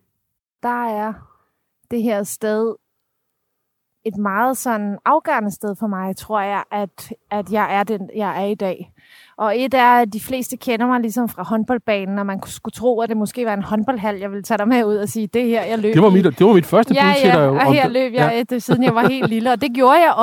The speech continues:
Speaker 1: også. Men jeg synes, at et er, hvordan du, ligesom det, du fagligt beskæftiger dig med, og de mennesker, du ligesom omgiver dig med undervejs i din karriere, øh,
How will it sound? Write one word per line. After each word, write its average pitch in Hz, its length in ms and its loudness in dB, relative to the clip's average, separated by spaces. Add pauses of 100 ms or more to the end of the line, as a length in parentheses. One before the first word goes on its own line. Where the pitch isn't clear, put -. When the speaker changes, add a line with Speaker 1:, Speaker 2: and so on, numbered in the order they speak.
Speaker 1:
også. - 320 -4 (420)
Men 254 160 -2
jeg 262 140 0
synes, 302 500 -4
at - 540 -4 (200)
et 294 200 -4
er, 277 180 2
hvordan 254 420 0
du, 254 320 -2 (640)
ligesom 233 380 -2 (220)
det, 240 100 -2
du 240 100 0
fagligt 214 680 -2
beskæftiger 240 720 -4
dig 214 140 -4
med, 208 260 -2
og 190 260 -6
de 226 200 -2 (500)
mennesker, 226 640 -2
du 254 120 0
ligesom 226 480 -4
omgiver 240 380 2
dig 240 140 4
med 226 200 4
undervejs 214 560 2
i - 20 -6
din 226 160 -2
karriere, 208 720 2
øh, 214 560 0